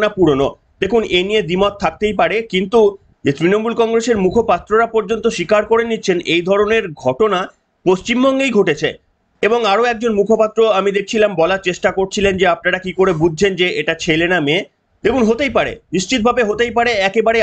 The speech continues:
আইডেন্টিফাই করা যাচ্ছে না ভিডিও দেখে যে এটি ছেলে না মেয়ে। আইডেন্টিফাই করার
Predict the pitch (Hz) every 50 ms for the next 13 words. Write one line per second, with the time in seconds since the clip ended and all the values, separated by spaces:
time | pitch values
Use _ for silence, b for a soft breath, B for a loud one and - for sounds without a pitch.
0 | 180 170 170 202 208 214 214 214 226 233 220 220 214 214 208 180 175 175 175 -
1 | 233 214 214 220 214 196 - _ _ _ 135 147 170 160 185 208 202 175 180 175
2 | 196 208 208 220 - _ _ _ _ - 147 170 160 175 160 202 190 185 - 190
3 | 170 185 202 190 196 190 170 147 160 190 196 - _ _ _ _ - 131 151 165
4 | 220 240 233 254 226 254 262 254 254 262 262 262